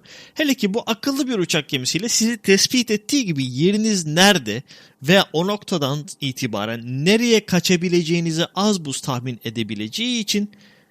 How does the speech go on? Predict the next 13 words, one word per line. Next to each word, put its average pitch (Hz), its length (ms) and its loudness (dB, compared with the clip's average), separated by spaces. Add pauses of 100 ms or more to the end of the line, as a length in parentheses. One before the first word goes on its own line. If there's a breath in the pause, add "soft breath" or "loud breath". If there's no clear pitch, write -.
(320 soft breath)
eğer 202 180 0
kafayı 160 360 -2
da 127 80 -2
size 151 220 0
takarsa 147 520 -4
illaki 151 480 -2
sizinle 127 360 -4
uğraşacak 175 640 0
ve 143 100 -4 (140)
oyunu 147 480 -2 (280)
size 147 340 -2
zorlaştıracaktır. 107 1000 -6 (640)
Dolayısıyla 190 600 2